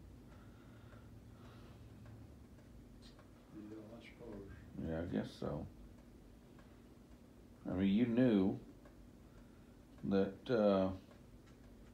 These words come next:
Speaker 2: Grandma was ready to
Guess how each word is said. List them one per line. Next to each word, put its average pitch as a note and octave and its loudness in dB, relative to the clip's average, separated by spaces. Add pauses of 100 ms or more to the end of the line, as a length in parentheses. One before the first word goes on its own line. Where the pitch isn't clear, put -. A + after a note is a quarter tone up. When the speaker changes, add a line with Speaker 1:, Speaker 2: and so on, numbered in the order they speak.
(1120)
Speaker 2:
Grandma G#2+ 4 (120)
was F#2 2
ready G2 4
to E2+ 0